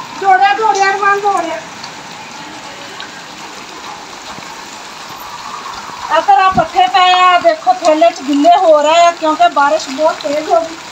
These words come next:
ਸਾਡੇ ਬਾਰਿਸ਼ ਰੁਕਣ ਹੀ ਨਹੀਂ ਡਈ, ਰੋਜ਼ ਬਾਰਿਸ਼ ਆ ਜਾਂਦੀ ਆ। ਅੱਗੇ ਤਾਂ ਵਲੌਗ ਬਣ ਜਾਂਦਾ ਵਾ ਤੇ ਆ ਦੇਖੋ ਇੱਧਰ ਜਾਨਵਰ ਪੱਠੇ ਖਾ ਰਿਹਾ। ਮਾਸ਼ਾਅੱਲਾ,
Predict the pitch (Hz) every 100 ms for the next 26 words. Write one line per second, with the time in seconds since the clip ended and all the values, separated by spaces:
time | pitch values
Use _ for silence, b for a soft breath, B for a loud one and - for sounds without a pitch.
0 | - - 370 339 359 330 330 349 381 302
1 | 320 359 381 370 349 320 339 302 339 440
2 | - 320 320 330 311 285 277 294 339 320
3 | - - - - - 330 370 381 403 359
4 | 330 349 294 285 285 330 339 359 349 359
5 | 349 339 330 339 311 330 339 269 339 311
6 | 285 277 311 - 285 - 330 359 330 302
7 | 302 311 - - - - 302 311 359 320
8 | 311